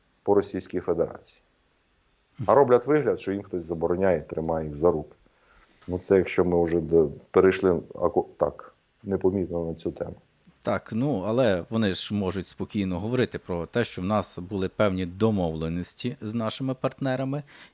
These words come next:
Speaker 2: і ми їх виконуємо. Відповідно, ну, як ви вже сказали, відносно постачання, відповідно, якщо ми будемо виконувати, нам будуть далі і постачати.
Speaker 1: Ну, нема питань, ну, не, не,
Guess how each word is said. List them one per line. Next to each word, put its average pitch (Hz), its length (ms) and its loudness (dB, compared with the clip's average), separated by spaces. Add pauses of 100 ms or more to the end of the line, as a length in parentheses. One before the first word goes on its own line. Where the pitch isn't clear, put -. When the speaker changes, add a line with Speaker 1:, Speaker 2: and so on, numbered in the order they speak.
Speaker 2:
і 151 360 -2
ми 110 260 -2
їх 104 320 -4
виконуємо. 87 720 -2
Відповідно, 101 760 -2 (140)
ну, 120 60 -2
як 92 140 0
ви 95 100 0
вже 90 160 -2
сказали, 87 540 -4 (100)
відносно 92 340 -6
постачання, 90 540 -6
відповідно, 104 480 -2
якщо 92 260 -4
ми 95 80 -2
будемо 87 280 -4
виконувати, 156 540 -4
нам 98 240 -2
будуть 90 300 -8
далі 82 220 -4 (100)
і 87 100 -4
постачати. - 680 -6 (960)
Speaker 1:
Ну, 123 240 6
нема 127 320 8
питань, 190 460 8
ну, 156 80 2
не, 151 120 2
не, 123 260 0